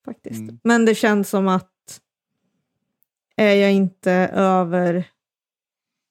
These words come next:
Speaker 1: nio trettio så... Alltså det är klart jag vill åka dit. Jag vill åka dit för att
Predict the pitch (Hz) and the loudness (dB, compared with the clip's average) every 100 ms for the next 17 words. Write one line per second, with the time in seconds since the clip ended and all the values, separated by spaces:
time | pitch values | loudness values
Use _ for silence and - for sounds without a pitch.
0 | _ 202 196 175 170 180 156 - - 92 | _ 0 2 0 -2 -6 -8 -10 -6 -2
1 | 95 - 262 - 180 165 170 - - 226 | -2 -6 -12 -10 -6 -4 -6 -2 0 0
2 | 262 277 202 190 196 190 185 190 208 - | 0 0 0 0 0 0 0 0 0 -2
3 | _ 202 202 226 240 220 214 180 190 208 | _ -2 2 2 2 0 0 0 0 -2
4 | _ _ _ - - 190 185 - | _ _ _ -20 -2 0 2 -2